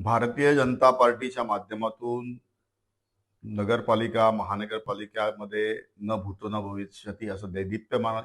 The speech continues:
यश भारतीय जनता पार्टीने प्राप्त केलेलं आहे. म्हणजे लोकांना किंवा पत्रकारिते करणाऱ्या तुम्ही सगळ्या सर्व मंडळींना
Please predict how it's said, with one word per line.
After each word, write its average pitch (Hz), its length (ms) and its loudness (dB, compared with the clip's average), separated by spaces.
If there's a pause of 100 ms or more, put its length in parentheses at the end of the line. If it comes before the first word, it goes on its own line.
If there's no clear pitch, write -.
यश - 520 -6 (480)
भारतीय 101 320 -4
जनता 107 240 -2
पार्टीने 104 320 -4
प्राप्त - 340 -12
केलेलं 92 380 -6
आहे. 92 220 -2 (960)
म्हणजे 107 240 -2
लोकांना 123 840 4 (540)
किंवा 113 600 0
पत्रकारिते 113 720 -2
करणाऱ्या 107 380 -6
तुम्ही 101 260 -18
सगळ्या 107 440 -4
सर्व 107 260 -6
मंडळींना 98 540 -10